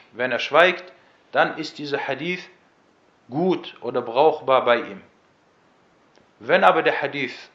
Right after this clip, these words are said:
einen Fehler beinhaltet und schwach ist, sehr schwach ist, dann schweigt er nicht.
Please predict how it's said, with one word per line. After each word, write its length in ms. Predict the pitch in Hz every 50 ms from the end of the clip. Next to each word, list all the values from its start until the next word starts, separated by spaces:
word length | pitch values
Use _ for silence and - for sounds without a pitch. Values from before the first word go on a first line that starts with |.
| _ _
einen 440 | - 117 123 123 123 123 123 123 123 - _ _ _ _ _ _ _ _ _ _
Fehler 460 | - - - 165 175 170 156 139 123
beinhaltet 840 | 117 131 120 139 139 123 117 104 98 92 - 92 - - - - - _
und 140 | 110 113 110
schwach 320 | - - - 139 151 151 147
ist, 300 | - 107 - - - _
sehr 220 | - 113 131 139 135
schwach 320 | - - 117 107 - -
ist, 240 | 135 143 143 - _ _ _ _ _ _ _
dann 140 | - 107 113
schweigt 400 | - - - 127 143 143 - -
er 100 | 117 120
nicht. 300 | 113 98 98 - - -